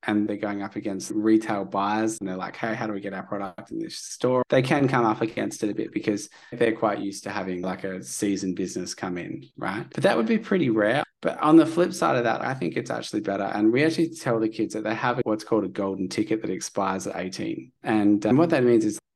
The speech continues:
people will buy stuff off kids just because they're kids. If I say, "Hey, look, I'm a kid business owner and I sell this,"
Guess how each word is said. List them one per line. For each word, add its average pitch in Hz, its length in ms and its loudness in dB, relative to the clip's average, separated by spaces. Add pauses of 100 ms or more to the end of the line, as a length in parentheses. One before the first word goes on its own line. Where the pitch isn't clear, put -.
people 262 260 2
will 247 80 2
buy 127 260 2
stuff 107 300 0
off 110 120 -2
kids - 300 -4
just - 240 -8
because 135 240 2
they're 90 160 -2
kids. - 480 -2
If 151 140 2
I 185 100 4
say, 156 240 0
"Hey, 143 200 0
look, 113 300 0
I'm 135 200 4
a 113 140 -2
kid 127 300 -6
business 113 360 2
owner 101 240 -4
and 95 80 -6
I 107 100 -2
sell 110 320 0
this," 120 300 0